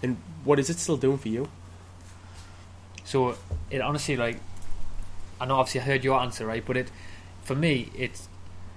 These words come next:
Speaker 2: it, it's, it made me, right, understand that, like, every single day, right,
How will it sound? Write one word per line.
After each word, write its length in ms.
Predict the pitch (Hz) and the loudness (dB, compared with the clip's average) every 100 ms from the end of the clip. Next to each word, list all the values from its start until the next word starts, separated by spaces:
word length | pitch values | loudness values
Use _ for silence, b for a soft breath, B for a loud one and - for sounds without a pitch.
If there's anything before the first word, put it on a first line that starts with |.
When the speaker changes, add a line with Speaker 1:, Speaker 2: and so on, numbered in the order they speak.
| - - - | -14 -10 -6
Speaker 2:
it, 120 | 143 - | -6 -6
it's, 340 | 156 - - - | -10 -10 -10 -8
it 120 | 156 139 | -4 0
made 320 | 139 147 143 | 4 4 4
me, 180 | 160 139 | 2 2
right, 220 | 117 113 | 2 2
understand 520 | 127 120 - 123 127 | 2 2 4 4 6
that, 160 | 131 123 | 6 6
like, 240 | 110 107 - - - - - | 0 -2 -12 -14 -16 -14 -2
every 300 | 151 143 151 | 0 2 2
single 400 | 156 170 151 147 | 4 2 4 4
day, 200 | 143 156 | 6 6
right, 280 | 123 113 120 | 6 2 -2